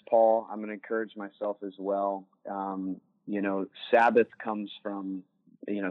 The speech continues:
sa-, sabbatical comes from the word Sabbath, and I really would encourage anybody who's, you know, sort of contemplating, you know, uh, you know, a s-, a sabbatical to, uh, to do it, dream it, pray, pray into it. Um, even if it just means a few weeks,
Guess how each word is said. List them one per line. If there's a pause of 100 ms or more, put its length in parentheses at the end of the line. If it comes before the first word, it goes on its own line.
sa-,
sabbatical
comes
from
the
word (120)
Sabbath,
and (400)
I
really
would
encourage
anybody
who's, (160)
you
know,
sort
of
contemplating, (440)
you
know,
uh, (160)
you
know,
a
s-,
a
sabbatical (160)
to,
uh, (120)
to
do
it,
dream
it, (120)
pray, (140)
pray
into
it. (160)
Um,
even
if
it
just
means
a
few
weeks,